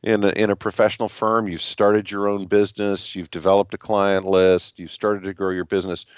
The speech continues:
you're pretty smart, and you know pretty much what you're, what you're doing. But the first step really has to be, um, outlining and getting really clear on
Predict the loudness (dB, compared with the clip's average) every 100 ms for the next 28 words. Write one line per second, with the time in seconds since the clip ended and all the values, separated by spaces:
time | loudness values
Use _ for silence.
0 | -20 _ _ -14 -4 -4 -2 0 0 0
1 | _ _ _ _ _ _ _ _ _ -4
2 | -2 0 -2 -2 -4 _ -6 -4 -2 -2
3 | -4 -6 -10 -8 -6 -6 -8 -10 -10 _
4 | _ _ _ _ _ _ _ _ _ _
5 | _ _ _ _ _ _ -2 -2 -2 -2
6 | 2 2 2 2 0 2 2 0 -4 -4
7 | -2 0 -2 -2 -4 -8 _ _ _ _
8 | _ -20 _ _ -2 0 0 -2 -2 0
9 | 0 2 2 2 0 -4 -6 -2 0 0
10 | -4 -6 -2 -4 -4 -2 -2 0 0 0
11 | 0 -2 -4